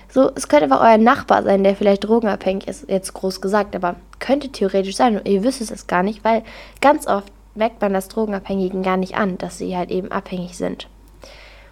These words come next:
Nächster Fakt. Der Besitz und die Einnahme von illegalen Drogen kann in Deutschland bis zu zehn Jahren Haft bestraft werden.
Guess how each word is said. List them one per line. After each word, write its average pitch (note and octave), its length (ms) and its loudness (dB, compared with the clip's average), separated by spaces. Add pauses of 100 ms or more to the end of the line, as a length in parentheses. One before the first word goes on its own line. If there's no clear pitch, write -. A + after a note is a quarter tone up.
(580)
Nächster A#3+ 320 4
Fakt. - 460 -6 (580)
Der G3+ 140 2
Besitz A#3 340 2
und G#3+ 180 -2
die - 120 -6
Einnahme A#3 420 4
von F#3+ 160 -4
illegalen A3 500 2
Drogen G3 460 -2
kann C#4 260 2
in C#4+ 80 4
Deutschland G3+ 360 2
bis F#3+ 160 -4
zu G3+ 80 -10
zehn B3 320 4
Jahren G3 340 2
Haft G3+ 200 -2
bestraft - 500 -10
werden. - 260 -8